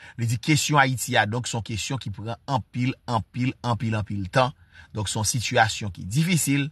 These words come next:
s on sitiyasyon ki konplèks pou tout rejyon an. Antouka zanmanm. Ou pa mande m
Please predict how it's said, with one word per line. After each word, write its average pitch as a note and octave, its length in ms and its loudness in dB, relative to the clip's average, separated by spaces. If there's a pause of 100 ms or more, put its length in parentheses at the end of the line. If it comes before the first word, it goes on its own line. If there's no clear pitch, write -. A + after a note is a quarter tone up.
(300)
s - 140 -10
on A#2 100 -2
sitiyasyon G#2+ 640 -4
ki - 120 -16 (120)
konplèks A#2+ 540 0 (280)
pou A#2 140 -6 (240)
tout D#3 240 0
rejyon A2 720 2
an. C#3 100 -2 (440)
Antouka C#3 480 4
zanmanm. B2 420 -2 (420)
Ou A2 120 -8 (120)
pa G#3 200 10
mande E3 320 -2
m C3+ 80 -4